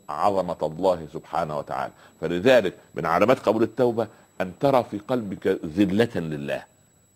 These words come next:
ت-، ترى في قلبك تواضع لله. لما ترى مذنب تحن عليه، تدعو له، تقول: "ده مريض، الله يعينه". لو أنا شفت إنسان كفيف يحن قلبي، لو أشوف إنسان عاجز لا يتحرك يحن قلبي.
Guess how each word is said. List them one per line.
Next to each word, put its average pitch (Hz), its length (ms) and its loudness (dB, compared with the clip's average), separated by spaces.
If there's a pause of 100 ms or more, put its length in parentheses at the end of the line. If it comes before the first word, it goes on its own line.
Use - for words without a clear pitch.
ت-، 92 40 -4
ترى 107 340 2
في 104 100 -2
قلبك 101 360 0 (100)
تواضع 107 480 6
لله. 82 360 -4 (300)
لما 92 200 -4
ترى 135 260 6
مذنب 127 400 2 (360)
تحن 110 400 -4
عليه، 78 380 -6 (140)
تدعو 85 280 -4
له، 90 140 0 (200)
تقول: 85 160 -6
"ده 95 80 0
مريض، 107 340 -2 (280)
الله 95 160 0
يعينه". 104 400 0 (240)
لو 85 120 0
أنا 107 240 0
شفت 113 280 -2
إنسان 98 360 0
كفيف 95 380 0 (340)
يحن 104 300 -2
قلبي، 104 380 0 (260)
لو 80 80 -2
أشوف 104 220 -2
إنسان 107 400 2 (220)
عاجز 98 380 2
لا 98 60 2
يتحرك 101 440 0
يحن 110 300 -4
قلبي. 107 220 -2